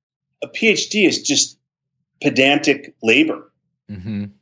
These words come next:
Speaker 1: If you have that ember in you, it's, it's not, right? That's what gets you through, it gets you through that. And you're almost winnowed to ensure that you have that ember there that you can fan up and really glow up all the time. And,
Speaker 2: Mm-hmm.
Speaker 1: and for me, it's always been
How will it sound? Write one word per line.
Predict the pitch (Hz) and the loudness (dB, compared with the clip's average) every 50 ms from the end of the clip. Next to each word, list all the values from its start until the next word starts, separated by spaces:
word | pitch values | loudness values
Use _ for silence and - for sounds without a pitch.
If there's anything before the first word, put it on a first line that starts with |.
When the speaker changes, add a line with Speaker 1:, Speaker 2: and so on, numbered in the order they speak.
| _ _ _ _ _ _ _ | _ _ _ _ _ _ _
Speaker 1:
If | - - | -4 0
you | 202 247 | 2 2
have | 233 233 - 208 220 226 214 190 | 2 2 2 2 2 2 2 2
that | 208 190 - 160 | 2 2 2 0
ember | 165 170 160 160 156 | 0 0 0 0 0
in | 151 175 185 | 0 0 2
you, | 175 156 139 147 143 | 2 0 0 2 0
it's, | 139 131 - - - - | -2 -2 -4 -8 -4 -4
it's | 143 139 139 - 131 | -4 -4 -2 -4 -2
not, | 127 131 156 175 156 104 - - | 0 2 4 4 4 2 0 0
right? | 110 120 120 123 123 120 | 0 0 2 0 -2 0
That's | 123 156 180 202 196 - - | 2 2 2 2 0 0 0
what | 185 180 185 - | 0 0 2 0
gets | - 160 160 156 - | 0 0 0 -2 -4
you | 156 151 135 | -4 -6 -6
through, | - - - 135 143 147 139 120 107 98 - _ _ _ _ - | -6 -8 -4 2 2 4 4 2 0 -4 -8 _ _ _ _ -2
it | 123 120 - _ - | -2 -2 -2 _ 0
gets | 127 120 - | 0 0 0
you | 254 233 | -4 -6
through | 120 135 131 120 | -4 -2 2 2
that. | 107 98 - - - - - - - | 2 2 2 -2 -10 -20 -20 -4 2
And | 143 151 | 4 4
you're | 160 165 | 6 6
almost | 202 226 233 220 - - 135 131 | 6 6 4 4 2 0 -2 0
winnowed | 135 151 190 226 233 151 87 - - - _ _ _ _ - | 2 2 4 4 4 2 0 -2 -6 -14 _ _ _ _ -8
to | - 151 156 | -6 -2 0
ensure | 160 156 156 - - 170 180 175 | 0 0 0 0 2 2 4 4
that | 160 151 131 135 | 4 2 2 0
you | 131 | -2
have | 113 131 131 127 123 | 0 2 2 4 4
that | 131 127 - | 2 2 2
ember | 120 127 127 127 | -2 -2 -2 2
there | 117 120 117 | 2 2 2
that | 110 101 | 2 0
you | 113 113 | -2 -4
can | 117 117 101 | -4 -6 -8
fan | - - - - 151 147 151 147 143 | -8 -6 0 2 2 4 4 4 2
up | 135 123 - - | 2 0 -2 -6
and | 107 107 | -12 -10
really | 110 120 117 113 110 | -8 -6 -4 -4 -6
glow | 104 104 110 110 117 120 117 | -6 -6 -2 0 2 4 4
up | 113 110 113 - | 4 2 2 0
all | 113 107 | -4 -4
the | 107 104 | -4 -6
time. | - 113 110 104 101 101 | -8 -6 -4 -4 -4 -4
And, | 101 101 98 - | -6 -8 -10 -12
Speaker 2:
Mm-hmm. | 107 95 95 104 98 92 - | -12 -10 -10 -10 -10 -8 -2
Speaker 1:
and | - 127 127 123 - _ _ _ _ | 0 0 0 0 -4 _ _ _ _
for | 147 139 | 0 0
me, | 135 139 151 160 165 165 156 | 2 4 4 4 6 4 4
it's | 127 123 - - - | 2 0 -2 -2 0
always | 135 143 139 139 131 120 - - | 2 4 4 4 2 0 -2 -2
been | - 113 110 110 110 107 104 101 | 0 2 2 2 2 0 -2 -6